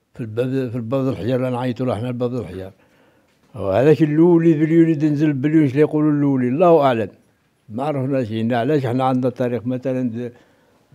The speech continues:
ديالي أنا، أنا بليونج قدام بزاف، ولكن أنا جدود الوالد كان ساكن عارف واحد الكهف هنا نهبط عاود. خ-،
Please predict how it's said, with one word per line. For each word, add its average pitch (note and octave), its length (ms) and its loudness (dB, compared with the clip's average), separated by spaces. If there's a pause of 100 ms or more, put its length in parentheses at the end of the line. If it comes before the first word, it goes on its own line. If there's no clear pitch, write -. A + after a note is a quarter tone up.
ديالي B2 380 -8
أنا، B2 140 -6
أنا B2+ 120 -6
بليونج C#3 520 -2
قدام E3 380 2
بزاف، B2 340 -2
ولكن D3 720 -2 (640)
أنا A2+ 180 -8
جدود C3+ 400 0
الوالد D3 380 4
كان D#3+ 120 6
ساكن D3+ 300 2
عارف F3 240 0
واحد E3 180 2
الكهف D#3+ 320 2
هنا E3+ 180 4
نهبط D#3+ 320 4
عاود. C3+ 340 2 (140)
خ-، C3+ 580 -16